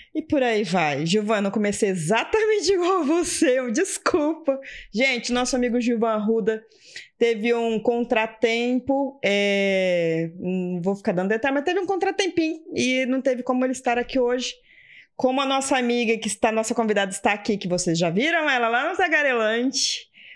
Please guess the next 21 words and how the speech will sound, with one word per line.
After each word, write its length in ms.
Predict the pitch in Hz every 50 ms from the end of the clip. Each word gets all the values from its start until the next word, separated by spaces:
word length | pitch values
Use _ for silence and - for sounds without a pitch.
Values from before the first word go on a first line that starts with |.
| - _ -
não 240 | 170 185 185 175
viu? 480 | 165 180 269 277 240 180 147 147 147 - -
Volta 460 | 160 147 160 160 156 160 160 233 233
lá. 320 | 269 262 202 156 - - - -
O 160 | - 226 254 285
link 360 | 285 262 277 302 311 294 320
do 80 | 226 262
episódio 580 | 262 269 277 254 208 233 214 214 202 196 220 220 -
que 300 | - - - 247 269 254
ela 240 | 240 247 269 320 349
está 640 | 330 - - - - 247 247 269 277 254 - - - _ _ _ - - -
vai 140 | - 196 214
tá 180 | 214 214 220 220
também 420 | 220 254 240 220 202 214 220 226 233
no, 460 | 233 240 240 240 233 233 220 220 220
na 100 | 220 220
descrição 420 | 208 214 240 - - 247 240 - 233
desse 220 | 220 226 - 285
vídeo, 460 | 240 226 214 175 165 156 - - - _ _ -
tá 140 | - 202
bom? 340 | 185 175 185 185 202 233 233